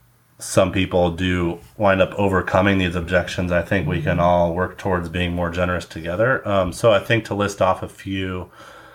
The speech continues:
uh, like what you said, kind of that self-preservation, uh, mindset where it's like, "Hey, I'm just, I,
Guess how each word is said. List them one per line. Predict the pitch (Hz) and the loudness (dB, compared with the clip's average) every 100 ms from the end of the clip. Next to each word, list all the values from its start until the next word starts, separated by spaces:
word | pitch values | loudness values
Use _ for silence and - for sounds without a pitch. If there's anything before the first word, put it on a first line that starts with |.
| - | -10
uh, | - 92 90 90 82 82 - - _ _ _ _ _ _ _ - | 2 4 6 4 2 0 -4 -10 _ _ _ _ _ _ _ -10
like | - 101 - | -2 -2 2
what | 104 98 | 0 0
you | 98 | -4
said, | - 90 87 | -2 -4 -2
kind | 104 98 | 0 0
of | 90 | 2
that | 92 90 - - | 0 0 -6 -20
self-preservation, | - - 92 - - 110 101 95 95 98 98 107 104 101 101 - | -8 2 2 2 0 0 2 0 0 0 0 0 0 -2 -6 -6
uh, | 101 92 92 90 90 - _ _ | 0 2 2 0 -4 -8 _ _
mindset | 104 98 98 - 107 107 | 0 2 2 2 2 2
where | 95 90 | 0 -4
it's | 87 95 | -2 0
like, | 90 - | 0 0
"Hey, | 98 | 0
I'm | 92 92 | 0 0
just, | 90 - _ _ | -6 -10 _ _
I, | 90 | -10